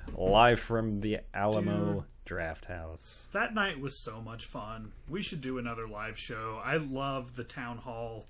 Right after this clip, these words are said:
Speaker 2: kind of vibe we had going on there with people just coming and taking the mic and giving thoughts. That was such a good time.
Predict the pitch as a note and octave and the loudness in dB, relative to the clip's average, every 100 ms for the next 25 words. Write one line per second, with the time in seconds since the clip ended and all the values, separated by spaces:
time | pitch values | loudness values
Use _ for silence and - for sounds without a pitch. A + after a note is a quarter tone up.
0 | - B2+ A2+ G#2 G#2+ G#2 G#2+ G#2 G2+ G2+ | -12 -8 -6 -6 -4 -4 -4 -8 -10 -10
1 | G#2 G#2 G2+ G2+ G2 G2+ G2+ G#2 G2+ B2+ | -10 -12 -10 -10 -10 -8 -8 -8 -10 -10
2 | A#2 A2 - G2+ - A#2 A2+ G#2+ G#2 A#2 | -10 -10 -10 -10 -8 -8 -8 -8 -10 -10
3 | A2 A2 G#2 G#2 G#2+ - G#2+ G#2 A2 G#2 | -10 -10 -10 -8 -10 -10 -12 -12 -12 -12
4 | G#2+ G#2 G#2 - D3+ D3 B2 - A#2+ A#2+ | -10 -10 -8 -8 -6 -6 -6 -6 -8 -10
5 | G#2+ G#2 - G2+ G2+ G2+ | -12 -12 -14 -16 -16 -16